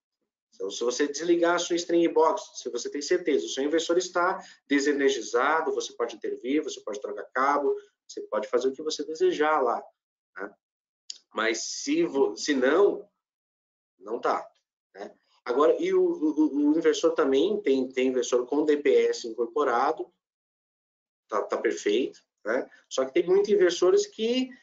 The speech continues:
o D P S tá incorporado lá e você não consegue trocar. Se você precisar trocar o D P S, você tem que mandar pro fabricante. Aí já é um grande problema, né? Você não tem uma troca simples lá.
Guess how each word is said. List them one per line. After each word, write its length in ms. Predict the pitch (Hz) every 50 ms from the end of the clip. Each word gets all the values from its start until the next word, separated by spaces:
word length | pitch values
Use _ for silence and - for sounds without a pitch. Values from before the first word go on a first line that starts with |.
| _ _ _ _ _
o 120 | - 135
D 100 | 135 151
P 120 | 147 - 160
S 320 | 151 147 160 170 170 - 165
tá 160 | - 160 160
incorporado 720 | 156 156 165 160 160 - 165 160 143 143 147 151 143 147
lá 100 | 143 143
e 40 | -
você 200 | - 175 - 196
não 140 | 196 190 190
consegue 340 | 202 196 - - 185 190 202
trocar. 400 | - 240 254 - - 143 117 -
Se 140 | - -
você 260 | 113 113 120 - - -
precisar 520 | - 139 135 - - 131 117 131 127 127
trocar 340 | 131 135 135 131 - 131 123
o 40 | 120
D 120 | 131 131
P 120 | 127 -
S, 300 | 139 131 131 139 156 -
você 180 | - 160 - -
tem 100 | - 170
que 60 | -
mandar 200 | 180 175 165 175
pro 100 | 175 -
fabricante. 640 | - 185 190 - - - 175 156 131 - - - - _ _ _ _ _ _ _ _ _ _ _
Aí 140 | 98 104 110
já 100 | 127 147
é 20 |
um 60 | 165 185
grande 340 | 220 - 131 135 139 -
problema, 600 | - - 320 - 196 180 - - - - - 226 - _ _ _ _ _ _ _
né? 200 | 98 104 107 104 - _ 131 113 - _ _ _ _ _ _ _ _
Você 180 | 98 - -
não 160 | 117 127 131 131
tem 160 | 139 139 143
uma 380 | 151 156 151 151 151 143 143 143
troca 720 | - 156 143 143 147 147 143 - 160 151 151 151 147 147
simples 540 | 143 - - 175 175 170 170 - 135 110 -
lá. 180 | 107 104 -